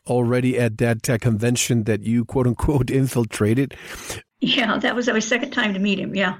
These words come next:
Speaker 1: Right. So then one day you received a phone call. Uh, how did you get from Florida? And by the way, what a coincidence that,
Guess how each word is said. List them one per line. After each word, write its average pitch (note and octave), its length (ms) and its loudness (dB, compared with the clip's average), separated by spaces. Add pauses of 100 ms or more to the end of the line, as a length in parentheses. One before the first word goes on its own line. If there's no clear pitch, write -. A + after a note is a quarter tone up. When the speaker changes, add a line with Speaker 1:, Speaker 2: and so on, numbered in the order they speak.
Speaker 1:
Right. C#3+ 420 -2
So D3 240 0
then C#3+ 220 0
one G3+ 220 0
day C#3+ 180 2
you D3 520 0 (320)
received C#3 460 0
a D3+ 40 0
phone E3 300 0
call. G#2 400 0
Uh, - 220 -2
how G3+ 200 0
did G3 200 0
you E3+ 180 0
get D3+ 240 0
from B2+ 240 0
Florida? C#3+ 420 0
And B2+ 80 2
by D3+ 140 0
the D3+ 60 2
way, C3 120 2
what B2+ 180 0
a C3+ 40 0
coincidence A#2+ 600 0
that, G#2 200 0